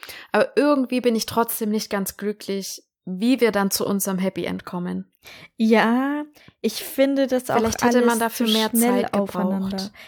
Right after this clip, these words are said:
Speaker 2: Ja.
Speaker 1: Ja.
Speaker 2: Ich hätte mir gewünscht, dass Simon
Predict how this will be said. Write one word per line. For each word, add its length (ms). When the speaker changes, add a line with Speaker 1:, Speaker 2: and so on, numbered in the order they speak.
Speaker 2:
Ja. 340
Speaker 1:
Ja. 400
Speaker 2:
Ich 140
hätte 220
mir 120
gewünscht, 540
dass 260
Simon 580